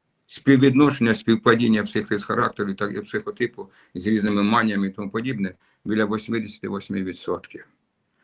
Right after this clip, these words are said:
Так от ви питали, то, що в голову підійде, війде. Я ж не знаю, як він вранці стане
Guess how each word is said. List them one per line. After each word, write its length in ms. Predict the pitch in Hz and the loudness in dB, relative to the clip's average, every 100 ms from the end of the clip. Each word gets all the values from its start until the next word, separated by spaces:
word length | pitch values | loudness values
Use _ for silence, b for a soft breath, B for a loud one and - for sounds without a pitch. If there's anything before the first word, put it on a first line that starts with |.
| _ | _
Так 220 | 110 104 | 0 2
от 140 | 120 | 0
ви 80 | 117 | 0
питали, 360 | 101 107 107 101 - | -6 -6 -6 -8 -6
то, 160 | 131 | -4
що 280 | 110 - 131 | -4 -6 -6
в 60 | 123 | -2
голову 380 | 123 135 135 135 | 0 0 -2 -6
підійде, 380 | 139 123 104 | -6 -6 -6
війде. 460 | 98 104 101 104 98 | -10 -12 -6 -4 0
Я 80 | 98 | 0
ж 80 | 107 | 0
не 60 | |
знаю, 260 | 110 143 135 | 2 4 4
як 180 | 110 - | 0 -2
він 160 | 113 | -8
вранці 380 | 107 117 104 104 | -2 -2 -2 -8
стане 360 | 104 151 143 | -2 0 0